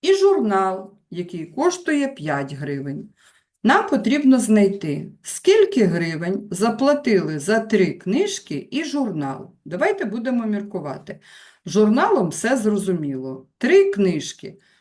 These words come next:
Одна книжка коштує А гривень. По А гривень потрібно взяти три рази. А помножити на три.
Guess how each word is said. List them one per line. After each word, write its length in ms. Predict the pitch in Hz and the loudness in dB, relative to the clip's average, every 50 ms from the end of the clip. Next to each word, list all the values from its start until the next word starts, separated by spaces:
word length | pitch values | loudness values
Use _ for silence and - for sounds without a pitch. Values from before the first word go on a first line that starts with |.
| _ _ _ | _ _ _
Одна 380 | - 220 214 214 247 269 269 240 | -2 -2 0 2 4 4 2 2
книжка 560 | 240 - - 156 151 147 147 - - - 311 | 0 -6 -8 -8 -8 -8 -10 -8 -4 -2 -2
коштує 720 | 349 - - 185 190 220 - - - 247 240 226 226 214 208 - | -2 -4 -4 -2 -2 -2 -4 -6 -8 -8 -6 -6 -6 -6 -6 -4
А 200 | - 196 208 208 | -2 0 0 0
гривень. 580 | 185 165 175 190 185 160 139 143 139 135 143 - _ _ _ _ _ _ _ _ _ _ | -2 -2 -2 -2 -2 -2 -4 -8 -8 -8 -10 -12 _ _ _ _ _ _ _ _ _ _
По 280 | - 233 254 262 262 262 | -4 0 0 2 2 2
А 260 | - 214 202 180 165 143 | 2 4 4 4 2 0
гривень 680 | 123 131 147 151 175 220 285 339 359 392 392 392 392 - | -2 -6 -8 -6 -4 -4 -4 -2 0 2 4 2 2 2
потрібно 600 | 196 175 - - 160 170 175 170 170 196 254 294 | -2 -4 -4 -4 -8 -6 -6 -6 -4 -4 -4 -4
взяти 520 | 294 277 302 302 311 320 311 - 294 277 | -4 -4 -2 -2 -2 -2 -4 -6 -8 -8
три 380 | 285 - - 180 208 262 277 269 | -8 -8 -6 -6 -4 -4 -4 -4
рази. 480 | 254 240 214 175 156 160 156 139 123 131 - _ _ _ _ _ _ _ - | -4 -6 -8 -8 -10 -10 -10 -10 -10 -12 -16 _ _ _ _ _ _ _ -4
А 220 | - 220 233 214 180 | 0 2 2 2 2
помножити 880 | - - 180 160 170 170 185 202 196 175 147 - 156 143 - - 147 | 0 -4 -6 -6 -4 -2 0 0 0 0 -2 -4 -8 -10 -10 -8 -6
на 180 | 143 139 139 | -6 -6 -6
три. 720 | 135 - - 151 139 139 139 139 139 143 165 214 294 370 349 | -8 -12 -10 -8 -6 -6 -6 -6 -4 -2 -2 -2 -2 -2 -4